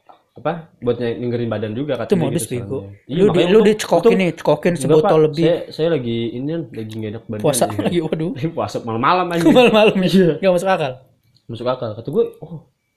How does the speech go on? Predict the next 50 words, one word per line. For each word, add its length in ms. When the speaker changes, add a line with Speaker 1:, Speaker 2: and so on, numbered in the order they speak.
Speaker 1:
Terus 160
dia 80
gue 140
nanya, 180
"Emang 200
bisa 160
apa 100
kalau 180
di 240
tukang 220
jamu 200
gitu 140
kalau 160
untuk 160
sebotol?" 480
Kadang 380
ada 180
kan 140
tuh 140
Mas 160
yang 160
misalnya 240
tukang 160
jamu 180
tidak 160
menjual 220
alkohol 400
kan. 160
Sebenarnya 240
mah 160
ada, 220
cuman 260
Speaker 2:
Emang 240
ada, 160
Gus? 300
Speaker 1:
Ada, 320
cuman 380
misalnya 280
kita 100
tahu 140
takaran 320
kayak, 320
"Mas, 260
eh, 540
selok-, 400
apa, 320
satu 400
ini 120
aja 140
dong, 160